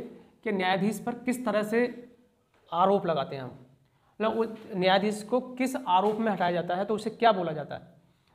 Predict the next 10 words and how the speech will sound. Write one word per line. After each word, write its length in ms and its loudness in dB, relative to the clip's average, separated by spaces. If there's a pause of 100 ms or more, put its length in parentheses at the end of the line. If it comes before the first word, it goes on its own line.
(120)
तो 60 -2
यहाँ 140 2
लिखेंगे 380 0 (600)
सिद्ध 360 2 (2500)
कदाचार, 680 2 (1300)
सिद्ध 300 0
कदाचार 480 0 (680)
या 280 2 (1200)
असमर्थता, 760 2 (2500)
असमर्थता, 880 2